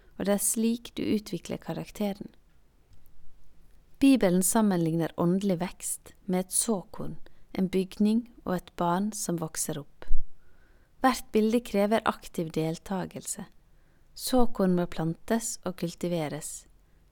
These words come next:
Bygninger må bygges. De dukker ikke opp av ingenting. Og et barn må spise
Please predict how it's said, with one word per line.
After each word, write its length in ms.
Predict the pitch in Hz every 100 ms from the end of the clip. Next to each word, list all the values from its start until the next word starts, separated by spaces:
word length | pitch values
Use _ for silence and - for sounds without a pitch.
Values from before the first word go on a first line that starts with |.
| -
Bygninger 560 | 214 208 208 233 208 170
må 120 | 165 165
bygges. 640 | 160 - 202 208 - - _ - _ - - _ -
De 100 | 208
dukker 400 | 185 202 - 226
ikke 200 | 196 240
opp 180 | - - -
av 160 | 185
ingenting. 540 | - 170 180 - 156 156 - _ - _ _ _ _ - - -
Og 80 | 202
et 140 | 185 -
barn 360 | 202 208 233 226
må 100 | 185
spise 640 | - - 180 185 - 208